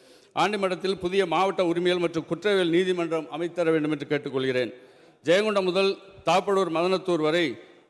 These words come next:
இருக்கக்கூடிய சாலையை நான்கு வழிச்சாலையாக தரம் உயர்த்தி தர வேண்டும் என்று கேட்டுக்கொள்கிறேன். கங்கை கொண்ட சோழபுரம் அருங்காட்சியக வளாகத்தில் மாமன்னன் ராஜேந்திர சோழனுக்கு சிலை அமைத்து தருவதற்கு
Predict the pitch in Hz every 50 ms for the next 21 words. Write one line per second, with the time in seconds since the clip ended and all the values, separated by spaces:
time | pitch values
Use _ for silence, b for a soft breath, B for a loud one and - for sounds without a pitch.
0 | _ _ _ _ 160 190 196 170 190 185 170 156 - 175 170 185 185 185 190 180
1 | 156 151 185 214 208 202 196 185 170 - 185 175 165 170 165 170 165 170 165 160
2 | 143 - 160 165 175 170 170 165 170 - 165 151 156 151 151 160 156 147 147 -
3 | 151 151 143 - 127 143 139 143 131 131 123 110 - B B B B B B _
4 | 151 175 202 220 233 220 208 202 - 190 185 185 170 180 170 165 151 156 180 180
5 | 196 185 175 - 180 165 160 160 165 165 160 160 190 196 175 156 170 180 175 175
6 | 170 165 156 135 143 156 175 180 190 202 196 180 180 180 - 180 165 160 156 156
7 | 143 147 170 180 165 139 113 b b b b b b _ - - 190 196 220 220
8 | 220 214 165 170 180 180 156 151 139 156 156 151 175 160 165 165 156 147 151 180
9 | 185 175 147 120